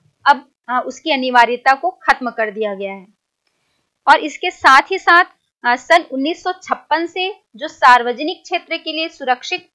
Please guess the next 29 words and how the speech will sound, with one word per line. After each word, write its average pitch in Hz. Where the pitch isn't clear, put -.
अ, 247
सुरक्षित 262
उद्योगों 254
की 330
संख्या 247
को 339
सत्रह 294
से 370
घटाकर 240
चार 302
कर 240
दिया 214
गया 190
है। 180
सुरक्षित 294
उद्योगों 294
की 339
सूची 302
में 302
परमाणु 233
ऊर्जा, 285
परमाणु 240
ऊर्जा 247
विभाग 233
की 294
सूची 262
में 262
दिखाए 233
पदार्थ 233